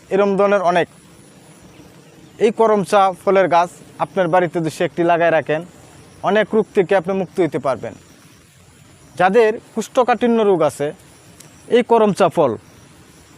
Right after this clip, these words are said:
দেখেন, ফলটা আমি দেখাই দিচ্ছি আপনারা আরও ভালো করে। এই করমচা ফল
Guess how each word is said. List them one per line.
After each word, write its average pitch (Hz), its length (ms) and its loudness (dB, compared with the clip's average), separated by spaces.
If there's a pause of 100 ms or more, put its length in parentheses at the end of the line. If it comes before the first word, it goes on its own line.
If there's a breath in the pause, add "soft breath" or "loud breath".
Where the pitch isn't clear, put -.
(120)
দেখেন, 175 300 2 (100)
ফলটা 190 300 2
আমি 190 100 2 (100)
দেখাই 180 280 2
দিচ্ছি 185 240 -2
আপনারা 185 280 0
আরও 185 200 2
ভালো 175 220 2
করে। 202 140 0 (1300)
এই 240 240 2
করমচা 214 460 2
ফল 170 160 4